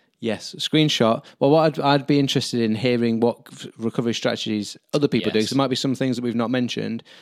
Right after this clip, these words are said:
Speaker 1: Um, you know, screenshot the podcast, put on, let us a little note of, like, what things do you do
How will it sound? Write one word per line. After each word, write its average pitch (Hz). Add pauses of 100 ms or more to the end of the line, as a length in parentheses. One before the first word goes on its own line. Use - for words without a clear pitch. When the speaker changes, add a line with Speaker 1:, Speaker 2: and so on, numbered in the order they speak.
(200)
Speaker 1:
Um, 107 (560)
you 123
know, 104 (160)
screenshot 160
the 131
podcast, 110 (100)
put 143
on, 127
let 135
us -
a -
little 127
note 123
of, 110
like, 107
what 123
things 120
do 117
you 113
do 101